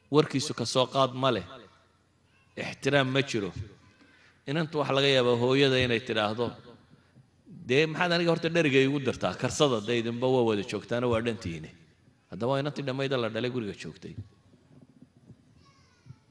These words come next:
Inanku waxa laga yaabaa haddaad tidhaahdo, nin baa ii sheegaya, "Aabba, koobka i soo qaad," baan ku celiyey, buu yidhi laba jeer oo maalintii dambe wuxuu yidhi, "Horta, aabba, ma haandi ka baa?" Halkan unbuu fadhiya, wuxuu odhanaya, "Waxay soo, ma soo qaadaysa," buu yidhi.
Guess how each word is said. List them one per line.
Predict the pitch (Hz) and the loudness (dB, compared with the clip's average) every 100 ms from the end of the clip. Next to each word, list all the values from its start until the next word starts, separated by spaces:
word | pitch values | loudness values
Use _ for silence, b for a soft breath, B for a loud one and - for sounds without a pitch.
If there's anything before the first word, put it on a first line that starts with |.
| _ - | _ -4
Inanku | 143 143 127 | 0 0 0
waxa | 139 139 | -2 0
laga | 139 | 2
yaabaa | 147 131 127 117 113 123 117 - | 2 4 4 2 0 -10 -20 -16
haddaad | 127 143 139 | -6 -2 0
tidhaahdo, | 139 127 135 135 131 - - | 0 0 2 0 -4 -16 -14
nin | 139 143 | -8 0
baa | 139 | 2
ii | 143 | 4
sheegaya, | 139 135 127 101 - - - - b b b _ _ - | 2 2 0 -2 -6 -12 -16 -20 b b b _ _ -4
"Aabba, | 151 143 | -2 0
koobka | 139 165 147 | 0 0 2
i | 151 | 0
soo | 147 147 | 2 2
qaad," | 143 143 | 4 4
baan | 139 131 | 2 0
ku | - | -2
celiyey, | 117 110 110 | -2 0 -2
buu | 113 120 | -2 -2
yidhi | 113 | -2
laba | 120 123 | -2 -2
jeer | 120 117 | 0 0
oo | 117 | 0
maalintii | 123 123 | -2 -4
dambe | 113 113 | -6 -4
wuxuu | 107 | -6
yidhi, | 98 87 B B | -8 -10 B B
"Horta, | 92 156 - | -6 -2 2
aabba, | 151 139 | 2 2
ma | 117 110 | -2 2
haandi | 131 135 127 | 4 4 2
ka | 135 | 0
baa?" | 120 98 - | 0 -4 -4
Halkan | 127 143 | -2 0
unbuu | 139 123 | 0 -2
fadhiya, | 123 135 | 0 0
wuxuu | 117 | 0
odhanaya, | 123 131 | 0 0
"Waxay | 120 127 | 2 0
soo, | 131 123 | 0 0
ma | 135 | 6
soo | 165 151 | 6 8
qaadaysa," | 156 147 120 143 | 8 6 0 0
buu | 117 135 | 0 -2
yidhi. | - | -4